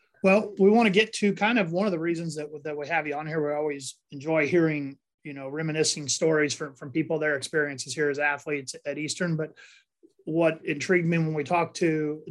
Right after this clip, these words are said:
to Amanda is she mentioned that, one, she had reconnected with you, but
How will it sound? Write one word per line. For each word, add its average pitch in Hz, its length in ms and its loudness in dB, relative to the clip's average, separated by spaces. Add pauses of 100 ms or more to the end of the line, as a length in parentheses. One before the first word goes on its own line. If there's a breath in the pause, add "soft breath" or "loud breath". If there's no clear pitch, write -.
to 170 140 4
Amanda 151 360 2
is 135 80 4
she 156 160 -2
mentioned 151 460 -6
that, 139 200 -2 (380)
one, 165 260 4
she - 140 2
had 143 100 2
reconnected 147 640 0
with 147 240 -4
you, 160 100 6
but 156 220 0